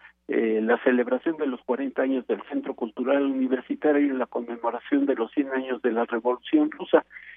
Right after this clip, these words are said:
Y algo especial, y para finalizar, Deyanira, con relación a los medios universitarios, la coordinación articulará estrategias conjuntas entre T V unam y Radio unam,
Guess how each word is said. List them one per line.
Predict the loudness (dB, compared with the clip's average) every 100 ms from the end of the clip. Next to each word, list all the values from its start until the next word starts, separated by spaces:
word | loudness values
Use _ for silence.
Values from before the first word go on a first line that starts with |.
| -2
Y | 4
algo | 6 6 0
especial, | -2 -4 0 0 2
y | -2
para | -4 -6
finalizar, | -6 -8 -8 -6 -4 -2
Deyanira, | -4 -4 -2 0 0 -2 _ _ _ _
con | -2 0 4
relación | 2 2 -2 -2 0
a |
los | 0 0 2
medios | 2 2 -2 -4
universitarios, | -8 -8 -8 -10 4 4 6 4
la | 2
coordinación | -2 0 0 -2 -6 -8 0 0 2
articulará | -2 -4 -6 -2 0 0 2
estrategias | 0 -2 -4 -4 -4 -2 -2 -2
conjuntas | -2 -4 -4 -2 0 4 2 0 _ _
entre | -8 -8 -6 -4
T | 0
V | 4 6
unam | 6 4 0 -2
y | -2 0
Radio | 2 2 4
unam, | 0 -2 -4 -6